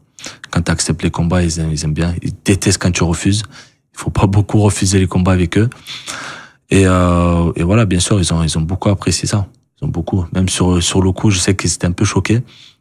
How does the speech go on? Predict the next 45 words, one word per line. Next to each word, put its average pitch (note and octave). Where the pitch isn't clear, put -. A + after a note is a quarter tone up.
Parce E2+
que F#2
avant F2+
de, F#2
d'aller, F#2
euh, E2
à, F2+
dans F2+
l'arène F#2+
pour -
combattre, G2
le F2+
jour F2
J, C3
ils -
te -
pèsent G2+
juste A2
avant. G2+
Et F#2
j'étais, F2+
euh, F2
j'étais -
monté G2+
sur G2
la, F2+
sur F2
la F2
balance F#2
avec F2
les F2
habits A2
et F2+
j'étais F2+
à F#2
quatre-vingt-huit. G#2+
Et, F#2+
euh, F2
j'ai F2
vu A#2+
le A#2
regard G2
du, F2+
du -
staff, -